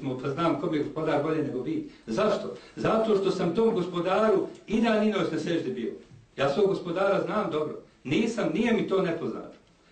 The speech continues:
Ko ti je posla-, koja ti je vjera, ko ti je poslanik? Poslanik mi je Resulullah, zato što sam živio po njegovom sunnetu. Vjera mi je Islam, zato što mi je Islam u srcu bio. Kažem da se ne radi o melekima, da se radi o drugim ljudima. Čovjek bi slobodno mogao kazati, pa znam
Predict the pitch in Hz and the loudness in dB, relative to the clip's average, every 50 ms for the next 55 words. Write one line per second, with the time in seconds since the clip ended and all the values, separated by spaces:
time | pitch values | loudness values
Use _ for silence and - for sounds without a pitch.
0 | _ _ - 208 220 220 214 202 190 170 - 165 156 - - 143 - 196 208 220 | _ _ -2 0 0 2 2 2 2 2 2 0 -2 -4 -6 -4 0 2 2 2
1 | 196 190 - 185 170 165 214 214 - - - 220 220 214 226 180 160 - 147 - | 2 2 2 0 2 2 2 2 2 2 2 2 2 2 2 0 0 -2 -4 -6
2 | - 190 196 180 156 - - - - - _ _ - 147 - - 196 220 220 214 | -6 -4 -4 -4 -4 -6 -8 -10 -16 -20 _ _ -6 -6 -4 -2 0 2 2 2
3 | 196 185 190 185 175 175 165 - - 226 220 214 190 165 147 135 113 - 151 160 | 2 0 -2 -2 -2 0 -2 0 0 2 2 4 4 2 2 0 0 0 0 0
4 | 165 - 180 165 - - - - 160 156 165 190 202 196 185 170 - - 165 175 | 0 0 -2 -4 -4 -6 -6 -8 -8 -4 -2 0 2 2 2 2 0 -2 -4 -6
5 | 175 151 143 139 - - 160 160 143 127 - - - - - - - - 170 208 | -6 -6 -6 -6 -6 -8 -8 -8 -8 -8 -10 -12 -16 -20 -20 -20 -6 -2 2 2
6 | 214 202 180 170 175 170 185 196 190 180 156 147 143 170 175 175 175 165 156 - | 2 2 2 0 0 0 0 0 0 0 -2 -2 0 0 0 0 0 0 -2 -2
7 | 160 151 151 139 - - - - 165 190 196 - 180 165 165 180 180 - - - | -2 -2 -2 -2 -2 -6 -8 -2 0 2 2 2 2 2 2 0 0 -2 -4 -6
8 | - 151 135 123 - - - - - - - - - 165 170 170 156 147 147 147 | -6 -6 -6 -4 -4 -6 -6 -8 -14 -18 -12 -4 0 2 2 2 2 2 2 2
9 | - 160 160 180 185 190 - 156 165 165 - 190 185 165 156 156 151 147 135 139 | 2 0 2 2 2 2 2 4 2 2 2 2 2 0 0 0 0 0 0 0
10 | 135 127 160 156 170 180 175 160 151 - - - - - 117 151 185 220 190 180 | -2 -2 0 0 2 2 2 2 0 0 -2 -6 -6 -4 -2 2 2 2 4 4
11 | 165 147 151 160 165 170 156 147 143 - - 180 175 170 156 143 139 - 185 170 | 4 4 4 4 4 4 4 2 0 0 0 0 2 2 2 0 0 -2 0 0
12 | 156 147 151 151 160 151 139 127 - 143 147 151 151 139 - 139 - - 170 165 | 0 0 0 0 2 2 2 2 2 2 2 2 2 0 -2 -4 -6 -4 -2 -2
13 | 151 - | -2 -2